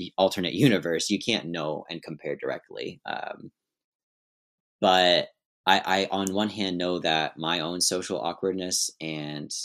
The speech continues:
uh, difficulties and insecurities, a lot of which are based around my social exposure as a kid, there's, I have that on one hand, and then I also just have a lot of anecdotal,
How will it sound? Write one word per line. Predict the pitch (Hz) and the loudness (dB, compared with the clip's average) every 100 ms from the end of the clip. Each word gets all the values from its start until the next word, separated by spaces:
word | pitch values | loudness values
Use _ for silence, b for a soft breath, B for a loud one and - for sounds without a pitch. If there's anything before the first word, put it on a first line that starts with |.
| - | -10
uh, | - - - - | -14 -12 -14 -10
difficulties | - 95 80 85 82 87 82 80 - - | -8 -8 -6 -8 -6 -6 -4 -2 -4 -4
and | 80 | -8
insecurities, | 76 - - 85 78 76 76 - | -4 -4 -4 -2 -2 -2 -6 -6
a | |
lot | 82 78 82 82 | -6 -2 -2 -2
of | 82 | -4
which | 76 73 | -6 -6
are | 76 | -6
based | 78 76 - | -4 -4 -6
around | 78 76 76 - | -6 -6 -8 -8
my | 71 76 | -6 -2
social | - 80 - 78 | -2 -2 -4 -4
exposure | 69 - 73 76 80 80 - | -4 -4 -4 -4 -2 -4 -4
as | 78 | -8
a | 80 | -6
kid, | - 82 - B B B B B B B _ _ _ 92 | -2 -4 -4 B B B B B B B _ _ _ 0
there's, | 90 - | 0 0
I | 90 | 4
have | 92 85 | 4 4
that | 87 85 95 - _ - | 4 6 6 2 _ -4
on | 95 90 | -2 0
one | 85 85 80 - - | -2 -2 -2 -6 -8
hand, | 80 78 78 - | -6 -4 -4 -6
and | 82 | -6
then | 82 | -4
I | 78 | -4
also | - 85 - 82 76 | -2 -2 0 0 -2
just | - 82 - - | -2 0 -2 -4
have | - 78 76 - - | -4 -2 -2 -4 -6
a | |
lot | 85 104 185 190 | -4 2 4 6
of | 147 110 | 4 2
anecdotal, | - 95 87 - 82 78 76 73 - | 0 -2 -2 -2 -2 -2 -2 -4 -8